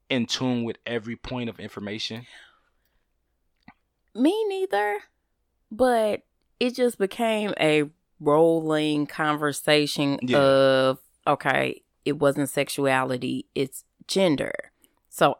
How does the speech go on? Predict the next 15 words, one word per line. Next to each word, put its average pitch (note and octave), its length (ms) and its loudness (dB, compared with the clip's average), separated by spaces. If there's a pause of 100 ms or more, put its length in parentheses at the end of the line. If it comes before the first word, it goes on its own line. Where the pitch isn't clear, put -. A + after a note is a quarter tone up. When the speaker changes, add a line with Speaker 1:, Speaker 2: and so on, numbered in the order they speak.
Speaker 2:
I D#3 80 0
don't G#3 200 -2
know F#3 100 4
where E3 320 4
it A3+ 100 -4
came A3 300 -2
from G#3 460 -2
that D#3+ 280 0
he E3+ 180 -6
was D#3+ 300 -2
trying D#3 440 -2
to, - 280 -6
I F3+ 100 6
don't F#3 180 4
know. E3+ 180 2